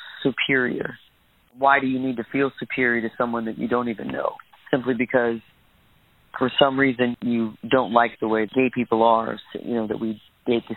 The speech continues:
same sex. Uh, they'll pull out the Bible and they'll throw Leviticus at me, which is the chapter that says, you know, "Man shall not lie with another man as he does a woman," which I think, again, if you actually read that statement,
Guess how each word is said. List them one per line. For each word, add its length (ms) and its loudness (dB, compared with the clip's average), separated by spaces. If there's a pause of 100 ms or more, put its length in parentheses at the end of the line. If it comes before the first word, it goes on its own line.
same 360 -2 (180)
sex. 180 -8 (1000)
Uh, 220 -6
they'll 260 2
pull 180 2
out 220 2 (240)
the 80 -8
Bible 500 0
and 120 -8
they'll 180 -10
throw 180 -4
Leviticus 640 -8
at 160 -2
me, 180 -10 (260)
which 200 -6
is 160 -8
the 160 -12
chapter 320 2
that 140 0 (100)
says, 280 2 (220)
you 80 -4
know, 140 0
"Man 420 0
shall 120 -4
not 180 0
lie 240 6
with 180 -4
another 280 -2
man 340 0
as 120 -4
he 80 -6
does 180 -4
a 60 -4
woman," 300 -6 (260)
which 140 0
I 140 4
think, 220 -4
again, 480 -2 (760)
if 180 -6
you 200 -8 (120)
actually 500 2
read 340 -4
that 200 2 (160)
statement, 460 -4